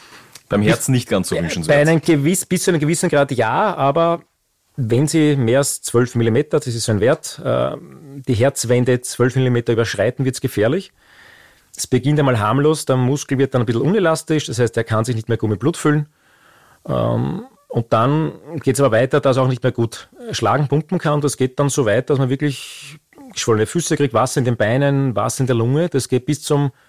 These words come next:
Speaker 2: akuten Herzversagen mit Todesfolge. Also
Speaker 1: Da
Speaker 2: allein
Speaker 1: hängt viel
Speaker 2: das,
Speaker 1: dran.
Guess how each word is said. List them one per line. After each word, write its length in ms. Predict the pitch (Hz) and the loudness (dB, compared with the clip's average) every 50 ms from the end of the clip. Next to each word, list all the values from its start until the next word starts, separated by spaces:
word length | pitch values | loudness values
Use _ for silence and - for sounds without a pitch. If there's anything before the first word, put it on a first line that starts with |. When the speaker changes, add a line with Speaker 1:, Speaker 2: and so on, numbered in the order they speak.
| _ _ _ _ _ _ - | _ _ _ _ _ _ -4
Speaker 2:
akuten 440 | 120 113 - - 143 147 - 156 | -4 -2 0 0 -2 0 0 0
Herzversagen 1040 | 131 113 107 107 - - - - - 135 - - 98 92 98 120 147 165 165 156 147 | 2 2 2 2 0 -4 -8 -4 -4 -4 -2 0 0 0 0 0 0 0 0 0 0
mit 240 | 139 139 139 - - - - - - - - - - | 0 0 -2 -4 -10 -14 -14 -14 -16 -16 -12 -4 0
Todesfolge. 600 | 156 160 139 107 - - 95 87 80 80 90 98 | 0 2 2 0 0 0 -2 -2 -2 -2 -4 -2
Also 260 | 107 98 113 120 110 _ - - - - - - - - - - - _ _ _ - - - | 0 0 0 0 -2 _ -12 -20 -20 -20 -20 -20 -20 -20 -20 -20 -20 _ _ _ -18 -10 -4
Speaker 1:
Da 80 | 107 | -2
Speaker 2:
allein 140 | 101 120 120 | 0 2 2
Speaker 1:
hängt 120 | 131 143 143 | 2 2 2
viel 80 | 127 107 | 2 0
Speaker 2:
das, 140 | - 131 | 0 0
Speaker 1:
dran. 200 | 110 90 82 82 | 0 -2 -2 -4